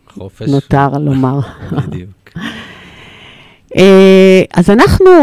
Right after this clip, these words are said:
Speaker 2: אה, יוסי, נצלול ישר לנושא הבאמת חשוב. זה בדרך כלל תוכנית נומרולוגיה, ואני שואלת, אה, אה, "למה קוראים לך יוסי?" ואנחנו מכירים את האדם,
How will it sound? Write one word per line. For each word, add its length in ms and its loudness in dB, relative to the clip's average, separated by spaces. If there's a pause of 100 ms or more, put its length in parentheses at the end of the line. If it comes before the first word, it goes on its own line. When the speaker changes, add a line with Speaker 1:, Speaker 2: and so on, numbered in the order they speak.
(100)
Speaker 2:
אה, 580 2 (100)
יוסי, 580 -2 (100)
נצלול 800 0 (600)
ישר 480 0
לנושא 640 0 (120)
הבאמת 520 -2
חשוב. 420 -4
זה 80 0
בדרך 260 -2
כלל 260 0 (100)
תוכנית 400 -2
נומרולוגיה, 920 2
ואני 180 -2
שואלת, 840 0
אה, 40 -2
אה, 1200 -10
"למה 280 -2
קוראים 340 -2
לך 180 -6
יוסי?" 800 -2
ואנחנו 440 -6
מכירים 380 -4
את 140 -8
האדם, 540 -2